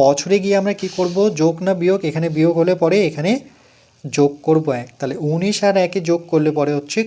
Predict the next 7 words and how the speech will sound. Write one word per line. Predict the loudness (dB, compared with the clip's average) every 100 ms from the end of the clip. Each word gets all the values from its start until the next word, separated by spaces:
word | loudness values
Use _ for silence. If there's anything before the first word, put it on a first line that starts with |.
| -4
কুড়ি, | -8 -10 -16 _ _ _ _ _ _ _ _ _ _ _ _ _ _ _ _ _ _ _ _ _ _ _ _ _ _ _ _ _ _
একক | -2 0 0 -2 -6 -16 -4
লিখব | -4 0 0 4
বছর। | 2 0 -8 -18 _ _ _ _ _
তাহলে | -10 -10 -6
কুড়ি | 0 2 4
বছর | 4 4 0